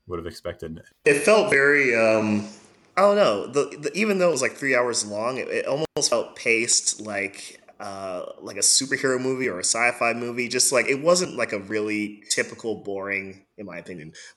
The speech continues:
Speaker 2: boring biopic. Like, the way that he was able to kind of tie everything together, and then, uh, what people have been calling a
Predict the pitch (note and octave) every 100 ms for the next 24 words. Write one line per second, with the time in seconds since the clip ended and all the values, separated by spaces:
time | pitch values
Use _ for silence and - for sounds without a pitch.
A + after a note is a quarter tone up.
0 | - B2+ C3 A#2 G2+ G#2 G2 F#2 D2 -
1 | - G#2+ F#2+ - - - - - _ _
2 | _ - - B2+ C3 D#3+ C#3+ A#2+ C3 A2+
3 | G#2+ A2 G#2+ G#2 - G#2+ G2 G2+ G2+ G#2
4 | G2+ G2+ F#2+ F#2 F#2+ F#2+ F#2 F#2 _ _
5 | _ _ - A2+ G#2+ G#2 G2+ G2 - A2
6 | G#2 F#2+ - A2 - C3 A2+ G#2+ G#2 -
7 | A2+ A2 G2+ G2 G2+ - G#2 F#2+